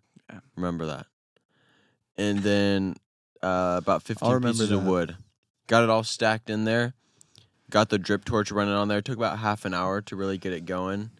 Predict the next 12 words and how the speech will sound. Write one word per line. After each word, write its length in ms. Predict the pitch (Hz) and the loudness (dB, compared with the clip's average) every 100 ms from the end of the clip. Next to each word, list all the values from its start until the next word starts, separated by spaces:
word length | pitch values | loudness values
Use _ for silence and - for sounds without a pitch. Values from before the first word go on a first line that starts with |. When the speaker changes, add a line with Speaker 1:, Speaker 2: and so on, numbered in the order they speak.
| _ _ _ _ _ | _ _ _ _ _
Speaker 2:
And 180 | 98 98 | -4 -2
then 380 | 95 92 92 - - | -2 -4 -6 -8 -2
by 160 | 98 | 0
the 120 | 95 | 0
end 120 | 95 95 | -4 -4
of 60 | |
the 80 | 92 | -4
day, 300 | 90 92 92 | -4 -4 -4
it 80 | 76 | -6
was 220 | 92 92 | -8 -8
just 240 | - - 87 | -10 -12 -12
raging. 800 | 85 90 87 87 85 85 85 | -8 -6 -4 -6 -8 -10 -10